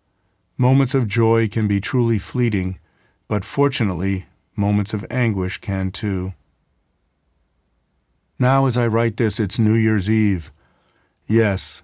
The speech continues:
time is passing quickly, too quickly. Soon it will be six months since her death. I want time to slow down.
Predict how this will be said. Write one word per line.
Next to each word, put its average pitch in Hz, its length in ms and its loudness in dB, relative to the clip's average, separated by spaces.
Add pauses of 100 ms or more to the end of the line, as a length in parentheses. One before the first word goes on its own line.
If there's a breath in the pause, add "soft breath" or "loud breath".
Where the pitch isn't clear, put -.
(180)
time 120 320 0
is 104 120 -2
passing 107 480 -2
quickly, 101 600 -4 (380)
too 147 220 0
quickly. 98 640 -4 (720)
Soon 147 360 4
it 131 120 0
will 123 140 0
be 120 100 0
six - 360 -2
months 113 360 0
since 101 280 -4
her 104 120 0
death. 101 480 -2 (680)
I 143 120 0
want 147 240 2
time 135 280 2
to 110 60 -2
slow 127 340 0
down. 123 560 0